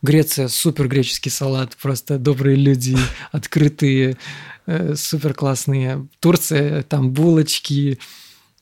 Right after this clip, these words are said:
повидло, д-, турецкие завтраки, ну, пф, вообще просто. Дубай, ну, вот про Дубай мало чего могу сказать.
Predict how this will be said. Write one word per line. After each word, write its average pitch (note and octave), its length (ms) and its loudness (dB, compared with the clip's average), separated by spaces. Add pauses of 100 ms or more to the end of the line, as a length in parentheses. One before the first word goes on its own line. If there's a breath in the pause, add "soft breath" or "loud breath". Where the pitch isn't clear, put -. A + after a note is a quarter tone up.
(140)
повидло, D3 580 2
д-, B2+ 240 -6 (400)
турецкие D#3+ 460 2
завтраки, C#3+ 540 0
ну, C3 200 0
пф, - 380 -6 (100)
вообще C#3+ 300 -2
просто. C3 400 -4 (440 loud breath)
Дубай, E3 500 4
ну, G#3+ 140 0
вот D#3 120 2
про F3 100 2
Дубай F#3+ 240 4
мало F3 220 6
чего C#3 140 0
могу B2+ 120 2
сказать. C3 300 -2